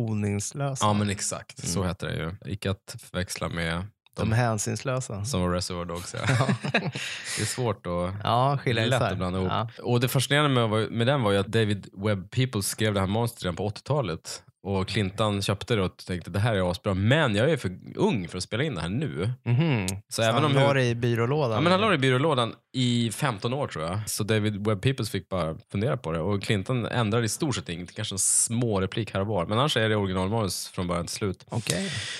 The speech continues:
Speaker 2: Så det de gör är att de läser manus och så jämför de med filmen och så pratar de om hur man etablerar figurerna, hur man, vad de har för roller och hur man, hur man berättar filmen och hur, hur skickligt det kan göras och sådär. Så det är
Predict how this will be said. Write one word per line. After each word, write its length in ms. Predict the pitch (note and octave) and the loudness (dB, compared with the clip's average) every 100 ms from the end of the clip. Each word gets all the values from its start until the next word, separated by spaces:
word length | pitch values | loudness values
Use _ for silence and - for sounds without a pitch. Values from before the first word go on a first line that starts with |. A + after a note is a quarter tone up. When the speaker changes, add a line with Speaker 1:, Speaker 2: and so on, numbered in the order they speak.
| - | -6
Speaker 2:
Så 120 | - | 2
det 60 | C3+ | 4
de 100 | C#3+ | 6
gör 120 | F#3 | 4
är 60 | F3 | 4
att 100 | C3 | 2
de 100 | B2 | 2
läser 240 | B2+ B2+ | 2 2
manus 360 | C#3 E3+ D#3+ C3+ | 2 2 2 0
och 80 | |
så 80 | B2+ | 2
jämför 260 | B2 G#2 A2 | 2 2 2
de 100 | G2 | 0
med 100 | F#2+ | 2
filmen 320 | C3+ C#3 B2+ | 2 4 4
och 80 | G#2+ | 2
så 60 | |
pratar 320 | G2+ A#2 G2 G#2 | 2 2 2 2
de 100 | G2 | 2
om 60 | |
hur 80 | G2 | 2
man 100 | F#2+ | 0
etablerar 320 | F2+ F2 F2 | -2 -2 -2
figurerna, 680 | G2 F2+ C3+ D3 D3 C#3 C3+ | -2 2 4 6 4 4 4
hur 140 | A#2+ | 4
man, 440 | G#2+ G2+ F#2+ F#2 F#2 | 2 0 0 -2 -2
vad 100 | G2+ | 0
de 80 | F#2+ | 0
har 80 | |
för 120 | F#2 G2 | 0 0
roller 560 | G#2+ G#2 G2 G2+ G#2 | 0 0 2 2 2
och 160 | G2 G2 | 2 0
hur 180 | G#2 G2+ | 0 0
man, 480 | G2 F#2+ F#2+ F2+ | 0 -2 -2 -6
hur 340 | F2 E2+ A2 C3 | -6 -4 0 0
man 160 | A2+ | 0
berättar 280 | G#2 A2 - | 0 -2 -2
filmen 320 | - G#2+ G2+ | -4 -4 -2
och 60 | F#2 | -2
hur, 260 | F#2 F#2+ F2 | -2 -4 -6
hur 100 | F#2 | -6
skickligt 320 | - - - | -6 -6 -8
det 60 | |
kan 100 | - E2+ | -4 -2
göras 260 | E2+ E2+ | -2 -4
och 60 | F2+ | -6
sådär. 240 | - E2 | -4 -4
Så 60 | F#2+ | -2
det 120 | A#2 | 0
är 180 | C#3 | 0